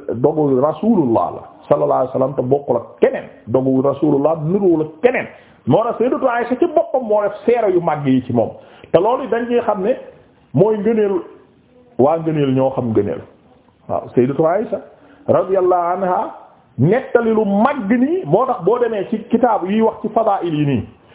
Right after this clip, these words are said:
ginnaaw hadiisu ñoom imaam Muslim, ñoom imaamul Buxaari yi, ginnaaw di wax ngëneelu Sayyidatu Faati-, Fatima, hadiis yi ñuy indi mooy hadiis bii ak hadiis Sayyidina al-Miswar ibn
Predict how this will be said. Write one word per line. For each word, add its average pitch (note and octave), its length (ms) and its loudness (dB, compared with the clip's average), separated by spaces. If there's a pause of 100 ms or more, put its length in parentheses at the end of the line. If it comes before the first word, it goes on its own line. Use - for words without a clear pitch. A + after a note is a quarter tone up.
(300)
ginnaaw D4 400 4
hadiisu C4+ 340 0
ñoom G3+ 320 2
imaam G#3+ 280 0
Muslim, G#3 280 0
ñoom G#3+ 140 2
imaamul G#3 300 0
Buxaari E3+ 380 -2
yi, F#2+ 80 -8 (340)
ginnaaw A#3+ 380 0
di G#3+ 60 -2
wax A#3+ 220 2
ngëneelu A#3 460 2
Sayyidatu G3+ 500 2
Faati-, F#3 400 0 (160)
Fatima, G3 400 -2 (540)
hadiis E3+ 460 0
yi C#3+ 80 2
ñuy D#3 240 2
indi B2 160 2
mooy B2 240 0
hadiis A#2 280 0 (160)
bii D3 260 0
ak D3+ 180 0
hadiis C#3+ 280 0
Sayyidina C3+ 220 2
al-Miswar B2+ 500 2
ibn A#2+ 160 0